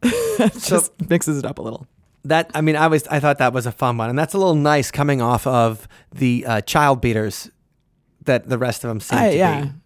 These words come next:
Speaker 1: I agree.
Speaker 2: It's always threats. Well, you know, we were talking about darkness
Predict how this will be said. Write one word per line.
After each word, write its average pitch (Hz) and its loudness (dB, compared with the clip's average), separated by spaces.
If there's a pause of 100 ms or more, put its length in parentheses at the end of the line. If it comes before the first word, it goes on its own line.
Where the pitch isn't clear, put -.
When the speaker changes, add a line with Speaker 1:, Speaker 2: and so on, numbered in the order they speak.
(220)
Speaker 1:
I 156 4
agree. 139 0 (120)
Speaker 2:
It's 120 -6
always 151 2
threats. - -8 (320)
Well, 214 2
you 165 2
know, 170 6
we 165 4
were 160 0
talking 165 0
about 123 -4 (580)
darkness 131 -2